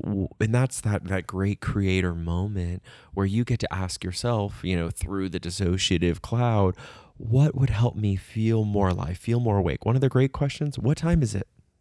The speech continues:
What day is it? What day of the week is it?" Right? What's the date? Those are moments that, that, that really, like, literally you can feel it. It's like, "Oh God, like, my brain's having to come on to answer that question." Um, and so those are some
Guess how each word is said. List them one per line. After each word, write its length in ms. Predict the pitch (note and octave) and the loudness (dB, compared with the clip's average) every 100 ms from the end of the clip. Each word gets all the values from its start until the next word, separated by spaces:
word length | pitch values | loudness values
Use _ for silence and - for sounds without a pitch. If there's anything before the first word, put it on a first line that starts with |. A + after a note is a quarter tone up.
| _ | _
What 160 | A#2+ C3+ | 0 4
day 240 | C3+ C3+ | 6 6
is 160 | A2 - | 4 0
it? 160 | - - _ _ | -8 -10 _ _
What 140 | C3 | 2
day 120 | E3 | 6
of 60 | E3+ | 8
the 80 | E3+ | 8
week 220 | G3 - | 6 4
is 120 | G#2+ | 2
it?" 160 | G2 - | 2 2
Right? 200 | F#2+ A2+ | 2 2
What's 280 | - C#3+ - | 2 0 2
the 100 | C#3+ | 2
date? 320 | D3+ C#3 - - - - - - - | 4 4 0 -8 -18 -18 -20 -20 0
Those 360 | A#2 B2 C#3 | 6 6 6
are 60 | C#3+ | 4
moments 580 | A#2+ G2 F#2 F#2 F2 - | 4 4 4 2 -2 -4
that, 220 | G#2 - | -4 -2
that, 200 | B2+ B2 | -4 0
that 240 | B2+ D3 | 2 2
really, 460 | - D3 F3 C#3 F#2+ | 4 4 6 4 4
like, 200 | A#2 A2+ | 2 4
literally 180 | C#3+ A#2+ | 4 4
you 40 | |
can 120 | G#2 | 4
feel 200 | F#2 C#3 | 2 4
it. 80 | G#2 | 4
It's 100 | F#2 | 2
like, 140 | F#2 - | 0 0
"Oh 260 | - E4+ C#4 | 2 4 2
God, 400 | - B3+ B3 D#3 | 2 2 2 2
like, 140 | G#2+ | 2
my 100 | C3+ | 2
brain's 400 | C#3 A#2+ C#3+ C3+ | 2 4 2 2
having 220 | C3 C#3 | 0 0
to 80 | B2 | 0
come 180 | A#2 C#3 | 2 2
on 160 | C#3 C3+ | 4 4
to 80 | |
answer 280 | G#2 B2+ C#3+ | 2 0 2
that 160 | C3+ C3 | 0 2
question." 580 | D#3 D3+ - F2 D#2+ E2 _ _ _ _ - | 2 2 2 -2 -2 -10 _ _ _ _ -14
Um, 300 | - G2 F#2+ - - - - - | -4 -2 -2 -6 -14 -16 -18 -6
and 140 | - A#2 | -2 0
so 120 | A#2+ | 2
those 240 | A#2 A#2+ | 2 2
are 80 | C3 | 0
some 360 | B2 A#2 G#2 | -2 -4 -4